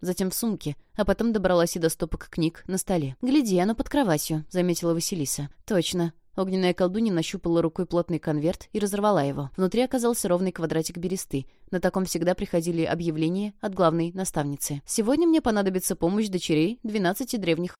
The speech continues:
родов. В полночь я буду ждать их и всех, кто захочет их сопровождать в доме Нестора Ивановича». Маргарита почему-то вздрогнула.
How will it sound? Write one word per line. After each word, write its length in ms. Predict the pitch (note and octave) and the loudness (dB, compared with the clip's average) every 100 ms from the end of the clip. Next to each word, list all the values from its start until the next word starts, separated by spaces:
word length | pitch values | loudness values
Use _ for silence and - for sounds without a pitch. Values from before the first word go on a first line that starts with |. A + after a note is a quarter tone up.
| - | -2
родов. 420 | A3 D#3 D3 - - _ - | -2 0 -4 -10 -20 _ 0
В 20 | |
полночь 300 | A#3+ D4+ - | 2 2 0
я 60 | G#3+ | -4
буду 200 | F#3 F3+ | 0 2
ждать 280 | F3 F3 | 4 2
их 260 | - A3 - | 0 -8 -4
и 60 | C4 | -4
всех, 260 | - F#3+ | -2 -4
кто 160 | - F#3 | -4 0
захочет 460 | F3 D#3+ F#3 A#3 | 0 0 -4 -4
их 100 | A3 | -4
сопровождать 720 | - F3 E3 D#3+ D3+ F#3 - - | -4 -4 2 2 2 -2 -2 -10
в 80 | |
доме 260 | G3+ F#3+ B3+ | -2 0 0
Нестора 400 | G#3 D#3+ - D#3+ | 0 -2 -2 0
Ивановича». 600 | D3+ C3+ C3 C3 C3+ C3+ - | 0 0 -4 -8 -10 -8 -2
Маргарита 340 | F3+ G#3+ D4+ | 0 0 0
почему-то 340 | B3+ - A#3 A3+ | -2 -4 -4 -4
вздрогнула. 520 | A3+ B3 D3+ C#3 | -2 0 0 -2